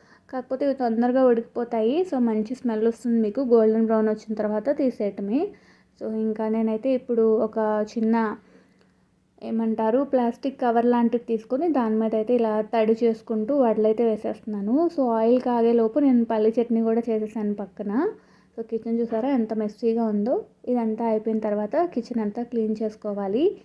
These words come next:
So, నైట్ టైమ్ రొటీన్లో ఎప్పుడు చెప్తాను కదా నేను కిచెన్ అంతా నైట్ టైమే చేసేసేస్తాను అని చెప్పి. So, ఇలా సింపుల్గా ఇలా గారెలు వేసేసుకోవడమే, త్వరగా అయిపోతాయి. ఆయిల్ ఏమీ పీల్చవు. ఇవి ఎవరైనా తినొచ్చు అనమాట. అంటే,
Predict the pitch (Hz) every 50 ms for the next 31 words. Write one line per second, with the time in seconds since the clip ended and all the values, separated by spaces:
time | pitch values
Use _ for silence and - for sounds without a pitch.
0 | _ _ _ _ _ _ _ _ - 226 226 226 226 220 220 220 240 254 247 247
1 | 240 233 226 233 233 240 233 247 269 262 233 - - - 254 262 - 254 247 -
2 | - 233 226 233 220 220 220 214 285 392 440 415 330 294 269 254 247 240 - -
3 | 240 240 254 240 233 226 226 220 220 240 240 226 220 208 208 208 - 226 233 226
4 | 226 233 226 233 220 220 226 214 208 - - 202 208 208 - _ 226 208 208 208
5 | 208 208 202 202 208 208 - _ 254 311 415 427 - - _ _ _ _ _ _
6 | - 285 277 269 254 254 254 254 - 247 226 226 226 - 240 233 262 294 302 277
7 | 262 247 220 226 214 208 214 240 233 233 226 226 240 233 226 - - 214 208 202
8 | 208 247 285 277 285 262 233 226 240 262 262 254 254 - 233 226 - 214 208 202
9 | 220 269 349 440 403 - - - - _ _ 233 226 220 233 247 269 277 277 262
10 | 269 269 262 262 247 233 233 247 247 - 247 220 220 254 311 - - 247 247 -
11 | - 233 214 208 214 226 233 226 226 240 262 262 269 240 233 233 233 - 240 214
12 | 214 214 214 208 214 - 214 214 214 220 226 220 214 214 214 214